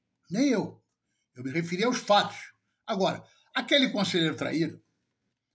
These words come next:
veio com a desculpa, "Ah, isso é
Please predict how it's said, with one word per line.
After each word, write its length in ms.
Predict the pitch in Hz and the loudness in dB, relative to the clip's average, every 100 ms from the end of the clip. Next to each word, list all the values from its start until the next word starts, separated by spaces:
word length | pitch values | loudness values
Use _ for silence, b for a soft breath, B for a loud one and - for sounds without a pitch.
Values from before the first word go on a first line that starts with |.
| _ _ _ _ _ - | _ _ _ _ _ -4
veio 160 | 170 | -2
com 80 | 170 | 0
a 60 | 170 | -2
desculpa, 480 | 127 - 180 180 | -2 -2 -2 2
"Ah, 440 | 262 254 196 - - | 4 4 2 -4 -14
isso 180 | 226 - | -10 -2
é 300 | 226 180 - | 0 -2 -6